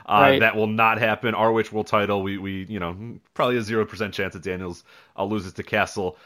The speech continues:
Speaker 1: Uh, and then the, the tag ladder match, I mean, would you put it at a hundred percent that the Bucks beat the Hardys, or do you think that maybe, uh, there's a chance that the Hardys do retain it?
Speaker 2: Um,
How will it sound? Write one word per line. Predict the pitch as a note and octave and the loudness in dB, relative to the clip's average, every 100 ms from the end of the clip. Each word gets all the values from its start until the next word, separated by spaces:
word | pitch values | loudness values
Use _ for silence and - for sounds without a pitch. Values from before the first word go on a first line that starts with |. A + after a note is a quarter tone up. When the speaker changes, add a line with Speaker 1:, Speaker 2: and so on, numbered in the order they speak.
| - - | -20 -2
Speaker 1:
Uh, | - B2+ | 2 4
and | C#3+ | 4
then | D3 | 2
the, | C#3+ A#2+ | 2 2
the | C3 | -2
tag | B2+ F#3 D3+ | 0 -2 2
ladder | G3+ D4+ | 2 2
match, | A#2 G2+ - | 0 0 -4
I | - | -4
mean, | B2 B2 | -2 -2
would | A2+ G#2 | -4 -6
you | G#2+ E3+ | -8 -6
put | E3 D3 | -2 0
it | |
at | C3 | 0
a | G2 | 0
hundred | - B2 C#3 | -4 -4 -4
percent | - - A2+ | -6 -6 -6
that | |
the | E2+ | -8
Bucks | D#2 G2 | -6 -8
beat | - G#2 - | -8 -10 -6
the | |
Hardys, | F2 F#2 C#3+ D3+ | -2 0 0 -4
or | G2+ | -6
do | |
you | F2+ | -8
think | G#2 F#2+ | -10 -10
that | E2 | -10
maybe, | F#2+ G2 G2 G2+ G2+ G#2 G#2 G#2 | -6 -6 -6 -6 -6 -6 -4 -2
uh, | G#2+ | -2
there's | G#2+ - | -4 -8
a | |
chance | - A#2 A#2 | -6 -4 -4
that | A#2+ | -6
the | A#2 | -4
Hardys | B2 B2 | -4 -6
do | B2+ | -8
retain | A#2+ A2 D#3 | -8 -8 -8
it? | - - _ _ _ - - _ _ _ _ _ - | -10 -16 _ _ _ -20 -20 _ _ _ _ _ 2
Speaker 2:
Um, | A#3 C#4+ D#4 | 6 6 4